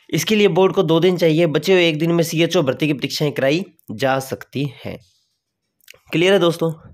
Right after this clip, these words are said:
तो यहाँ पे ये शेड्यूल बोर्ड ने बनाया था,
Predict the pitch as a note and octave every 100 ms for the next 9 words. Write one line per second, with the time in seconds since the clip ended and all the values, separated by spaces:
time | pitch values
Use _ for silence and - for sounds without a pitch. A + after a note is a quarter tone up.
0 | _ - - - - - - D#3+ C#3+ D3
1 | F3+ G#3 G#3 G3 D#3 F#3 G3 E3+ F3+ F3+
2 | - _ - - - B2+ C3+ D3 E3+ E3+
3 | C#3 C3+ C3 E3+ G#3